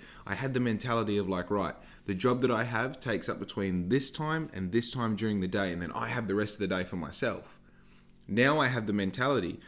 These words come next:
that Black Ink takes up from when I wake up to when I go to sleep, and if I'm lucky, hopefully I get to dream about it as well, right? That's the re-, that's the reality of execution. Nothing, no job, no task,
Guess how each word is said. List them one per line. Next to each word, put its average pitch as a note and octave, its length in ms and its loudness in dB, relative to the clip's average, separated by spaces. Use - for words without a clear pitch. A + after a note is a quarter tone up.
that - 140 0
Black B2 260 4
Ink C3 220 2
takes A#2 380 0
up G#2+ 280 0
from G2 280 0
when A2+ 140 4
I B2 60 4
wake A#2 280 2
up G#2 240 0
to A2 100 0
when A#2 200 4
I A2+ 80 6
go A2 160 6
to G2 80 4
sleep, G#2+ 500 0
and F#2+ 100 0
if G2+ 140 -2
I'm F2+ 160 0
lucky, A2+ 320 0
hopefully G#2 460 0
I F#2 40 0
get - 160 0
to F2+ 60 -4
dream F#2 280 4
about F2 280 0
it D#2+ 100 -4
as E2 140 -6
well, F2 240 -4
right? A2 280 -2
That's C3 260 2
the F3+ 140 6
re-, C3 280 6
that's B2+ 280 0
the F3 80 2
reality A#2+ 540 4
of G#2 60 2
execution. G2+ 800 -2
Nothing, A2 580 0
no A2+ 220 6
job, G#2 420 2
no G#2 220 2
task, A#2 580 -4